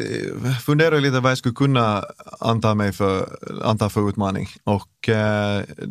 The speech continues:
det här var kanske en av de där, för mig handlar det mer om att, att kanske sluta se i telefonen när man går omkring och,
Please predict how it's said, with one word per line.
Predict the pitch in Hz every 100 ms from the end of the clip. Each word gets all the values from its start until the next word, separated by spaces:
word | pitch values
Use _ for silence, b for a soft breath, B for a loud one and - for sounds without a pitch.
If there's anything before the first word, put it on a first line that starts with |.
| - - - - - -
det | 131
här | 127 143
var | 139 135 123 117
kanske | 127 120 131
en | 123 120
av | 113 104
de | 110
där, | 107 104 98 _ b b b - - 131 135 -
för | 143
mig | 156 160
handlar | 151 143
det | 131
mer | 131 123
om | 120 117
att, | 107 -
att | 101 -
kanske | 110 104
sluta | 107 113 110 104
se | - 110 101
i | 98
telefonen | 107 98 107 104 92
när | 95
man | 92
går | 95 90
omkring | 90 104 92
och, | 87